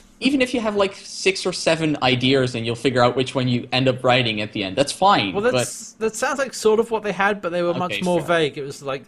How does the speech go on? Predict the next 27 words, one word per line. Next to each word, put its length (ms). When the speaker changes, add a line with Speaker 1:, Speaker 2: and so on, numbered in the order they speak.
Speaker 2:
a 60
few 220
nominal 380
what-if 400
ideas 420
that 120
they 140
threw 180
Speaker 1:
That's 180
Speaker 2:
back 60
and 100
forth, 160
Speaker 1:
fine. 240
Speaker 2:
but 80
Speaker 1:
Okay, 140
that's 200
at 120
least 220
Speaker 2:
they 40
Speaker 1:
something. 280
Speaker 2:
didn't 220
have 280
no 300
idea, 360
but 180
they 120
hadn't 420